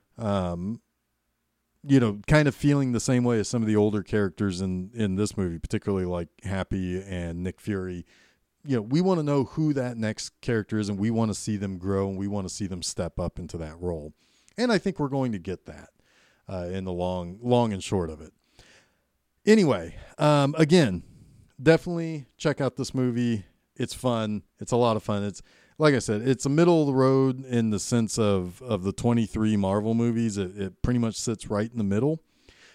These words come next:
uh, but it's super fun. I liked it more than the first Spider-Man, which I liked that movie too.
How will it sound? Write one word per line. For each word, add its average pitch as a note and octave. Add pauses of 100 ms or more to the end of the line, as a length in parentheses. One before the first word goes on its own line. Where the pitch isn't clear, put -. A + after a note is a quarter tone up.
(140)
uh, A2
but A#2
it's G2+
super D#3+
fun. A2
I A2+
liked B2
it A2
more G#2
than G2
the E2+
first B2+
Spider-Man, C3+
which G#2
I G2+
liked G2+
that B2
movie E2+
too. G2+